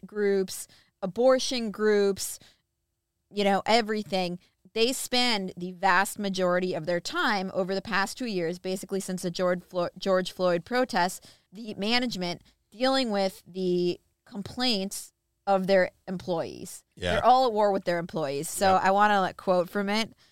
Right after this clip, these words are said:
Speaker 1: He's talking about a group called the Guttmacher Institute that's an abortion rights group.
Speaker 2: Yep.
Speaker 1: Um,
Speaker 2: And they just ha-, and they have a new report out.
Speaker 1: So he says that the institute has spent the course of the Biden administration paralyzed makes it typical not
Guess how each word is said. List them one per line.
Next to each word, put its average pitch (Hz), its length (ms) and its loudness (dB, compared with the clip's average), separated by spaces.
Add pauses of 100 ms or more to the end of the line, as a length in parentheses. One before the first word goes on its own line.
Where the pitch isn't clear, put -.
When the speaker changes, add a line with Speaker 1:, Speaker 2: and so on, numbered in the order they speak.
(200)
Speaker 1:
He's - 140 -12
talking 277 320 4
about 247 220 4
a - 20 0
group 196 180 0
called 202 200 -2
the 170 80 -4
Guttmacher 190 600 -4
Institute 214 560 -6
that's 185 200 -6
an 170 100 -2
abortion 165 680 -4
rights 170 380 -4
group. 202 360 -2 (140)
Speaker 2:
Yep. 104 280 -2
Speaker 1:
Um, 190 160 6
Speaker 2:
And 190 80 6
they 117 80 2
just 107 180 -2
ha-, 127 160 2
and 107 100 -2
they 107 100 2
have 101 100 2
a 101 40 0
new 98 200 0
report 92 320 -4
out. 90 180 -4 (320)
Speaker 1:
So - 160 -6
he 254 140 0
says 196 440 2 (1120)
that 214 200 0
the 254 80 2
institute 339 580 0
has 294 100 0
spent 220 280 2
the 214 60 -4
course 233 360 -2
of 226 80 -2
the 220 80 0
Biden 208 320 6
administration 185 640 -2
paralyzed 202 640 4
makes 208 240 -2
it 208 100 -4
typical 226 460 0
not 190 360 2